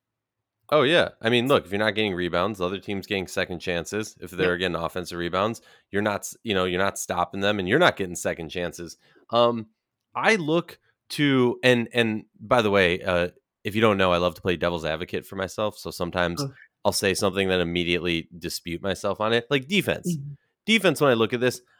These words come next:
Speaker 1: I'm scared of the size of the backcourt of this team. But then I
Speaker 2: <laughs>
Speaker 1: flip it and I look at Odyssey Sims, a tenacious defender. Um,
Speaker 2: Mm-hmm.
Speaker 1: you know, d-, we can't count out Courtney Williams.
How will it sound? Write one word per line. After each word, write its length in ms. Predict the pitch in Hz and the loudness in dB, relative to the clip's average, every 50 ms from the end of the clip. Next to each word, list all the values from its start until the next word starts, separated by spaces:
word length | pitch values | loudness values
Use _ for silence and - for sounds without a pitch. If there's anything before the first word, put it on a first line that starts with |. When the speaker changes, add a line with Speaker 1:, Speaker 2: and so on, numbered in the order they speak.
| _ - | _ -2
Speaker 1:
I'm 140 | - 196 208 | -2 -2 0
scared 420 | 190 - - - 131 131 131 131 123 | -2 -6 -6 -2 2 4 4 4 2
of 120 | 110 98 | 2 -2
the 80 | 101 98 | -4 -6
size 580 | - - - 117 101 110 101 95 92 90 85 - | -6 -2 0 2 4 4 4 2 0 -2 -6 -10
of 180 | - 110 95 | -10 -8 -6
the 80 | 90 87 | -4 -2
backcourt 540 | 87 98 101 101 - - - 95 87 - 92 | -2 -2 -4 -4 -10 -6 -4 -4 -4 -4 -6
of 140 | 90 82 | -10 -6
this 180 | - 85 - - | -6 -8 -8 -8
team. 380 | - - 120 117 98 90 92 _ _ _ _ _ _ _ _ _ - | -8 -6 -4 -4 -4 -4 -6 _ _ _ _ _ _ _ _ _ 0
But 100 | 139 156 | 2 4
then 120 | 160 151 | 4 4
I 80 | 143 120 | 4 2
Speaker 2:
<laughs> 0 | |
Speaker 1:
flip 340 | 135 - - 151 170 - 156 | 0 0 2 2 4 4 4
it 160 | 131 117 - | 4 4 2
and 100 | 123 113 | 2 2
I 100 | 113 110 | 2 2
look 220 | 110 117 113 - | 2 0 0 2
at 160 | 127 110 104 - - | 2 2 2 0 -2
Odyssey 380 | 113 113 113 110 - 110 107 | -8 -6 -6 -6 -6 -6 -8
Sims, 340 | - - 120 113 107 92 95 | -8 -4 -4 -4 -4 -4 -8
a 40 | 90 | -10
tenacious 520 | - - 98 98 101 95 - 104 90 - | -8 -6 -2 -2 -2 -2 -2 -6 -8 -8
defender. 580 | - 90 - - 104 107 107 98 90 85 80 - _ _ _ _ _ - | -8 -10 -4 0 0 0 0 0 -2 -2 -4 -6 _ _ _ _ _ -2
Um, 300 | 98 92 90 87 85 139 | 2 2 4 4 2 0
Speaker 2:
Mm-hmm. 140 | 135 127 127 135 _ _ _ _ _ _ _ _ _ _ - | -4 -8 -10 -14 _ _ _ _ _ _ _ _ _ _ -6
Speaker 1:
you 120 | - 107 | -2 0
know, 220 | 98 90 87 90 - 101 | 2 2 2 0 -2 -10
d-, 80 | 90 95 | -12 -10
we 160 | 71 110 104 | -6 -6 -8
can't 300 | - - 117 113 101 - | -4 -2 -2 -2 -4 -4
count 240 | - - 107 98 98 | -8 -8 -6 -2 0
out 220 | 98 98 95 - - | 0 -2 -2 -4 -4
Courtney 260 | - 107 98 95 95 | -2 -2 -2 -2 -2
Williams. 540 | 92 101 104 101 95 92 85 78 73 - | 0 0 2 2 2 2 0 -2 -6 -12